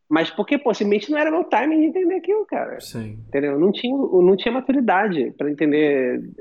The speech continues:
Speaker 1: algumas dicas ou coisas que eles estavam me dando, sabe?
Speaker 2: Uhum.
Speaker 1: Outras dicas que, sei lá, meu pai me deu numa época assim,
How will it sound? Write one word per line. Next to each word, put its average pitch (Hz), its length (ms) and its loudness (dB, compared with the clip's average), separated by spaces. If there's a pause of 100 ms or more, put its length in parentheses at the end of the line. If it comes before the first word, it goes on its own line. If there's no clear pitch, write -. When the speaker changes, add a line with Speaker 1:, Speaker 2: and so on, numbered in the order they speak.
(120)
Speaker 1:
algumas 147 420 4
dicas 135 640 0
ou 127 120 -2
coisas 143 240 2
que 143 60 2
eles 131 100 0
estavam 131 180 -4
me 135 80 2
dando, 127 300 -2 (100)
sabe? 120 260 -4 (160)
Speaker 2:
Uhum. 131 400 -14 (120)
Speaker 1:
Outras 170 340 4
dicas 165 300 2
que, 151 240 0
sei 143 120 -2
lá, 123 140 2
meu 123 120 -4
pai 131 200 -4
me 131 100 -2
deu 123 200 -2
numa 117 280 -4
época 127 240 -4
assim, 139 360 -4